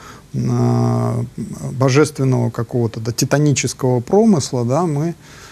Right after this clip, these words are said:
э, вот таким образом поступаем. И, конечно, наверное, э, мучение о том, что ты кого-то обманул, и одновременно ощущение прироста, выигрыша, сохранения. В общем, это не так просто. Я не,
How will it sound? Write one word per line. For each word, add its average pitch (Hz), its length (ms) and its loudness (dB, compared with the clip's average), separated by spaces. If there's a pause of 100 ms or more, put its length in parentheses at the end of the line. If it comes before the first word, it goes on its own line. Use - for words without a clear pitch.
(200)
э, 127 280 0
вот 143 180 0
таким 160 280 2
образом 147 380 2
поступаем. 127 720 -2
И, 113 40 -4
конечно, 185 440 2
наверное, 143 720 2
э, 120 540 -2
мучение 143 760 2
о 120 40 -2
том, 131 240 -2
что - 220 -6
ты 131 140 -6
кого-то 120 380 0
обманул, 131 500 4
и 143 60 2
одновременно 139 840 4
ощущение 127 720 0 (600)
прироста, 143 520 4
выигрыша, 143 600 2
сохранения. 143 760 0 (240)
В 170 60 -2
общем, 208 220 6
это 208 140 4
не 202 120 8
так 202 220 2
просто. 160 360 0
Я 123 160 2
не, 147 120 -2